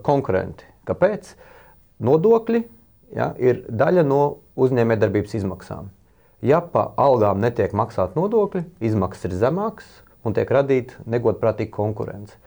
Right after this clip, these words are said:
Tātad mums, iedomāsimies, ir viens uzņēmums, identi-, divi identiski uzņēmumi. Viens pa visām algām nomaksā nodokļus, kā pienākās, otrs, lūk, daļa izmaksā,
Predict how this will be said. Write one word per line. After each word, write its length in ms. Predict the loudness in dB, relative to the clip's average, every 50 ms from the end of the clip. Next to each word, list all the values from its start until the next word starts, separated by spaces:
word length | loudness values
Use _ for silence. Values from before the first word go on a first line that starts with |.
| -20 -20 -20 -8 -4
Tātad 260 | -4 -2 -2 0 0
mums, 300 | 0 0 0 2 2 2
iedomāsimies, 580 | 2 2 2 0 -2 -2 -2 -4 -4 -2 -2
ir 120 | 0 2 2
viens 240 | 2 0 0 0 0
uzņēmums, 680 | 0 2 2 2 0 0 0 -2 -4 -6 -8 -14 -20 -14 _ 0
identi-, 400 | 2 2 2 2 0 -2 -2 -2
divi 240 | 0 0 0 0 0
identiski 480 | 0 -2 -2 -2 -6 -6 -6 -6 -6
uzņēmumi. 480 | -4 -4 -6 -8 -8 -10 -12 -14 -14 -16 -18 -20 -20 _ -2
Viens 400 | 0 0 0 0 -2 -8 -16 -20 -20 -20 -20 -20 -20 -20 -20 _ _ _ _ -4 -2
pa 60 | 0
visām 320 | 0 0 0 0 0 2 2
algām 320 | 2 2 2 2 0 2 2
nomaksā 480 | 0 0 0 -2 -4 -2 0 0 0 -2 -2 -4
nodokļus, 400 | -4 -2 -2 -2 -2 -4 -6 -6 -6
kā 80 | -6 -4
pienākās, 600 | -2 0 0 0 0 -2 -4 -4 -8 -10 -10 -8 -4
otrs, 380 | -4 -4 -2 -4 -6 -12 -8 -4
lūk, 220 | -4 -2 -2 -2 -2
daļa 240 | 0 0 2 2 0 0
izmaksā, 380 | -2 -2 -4 -4 -4 -6 -6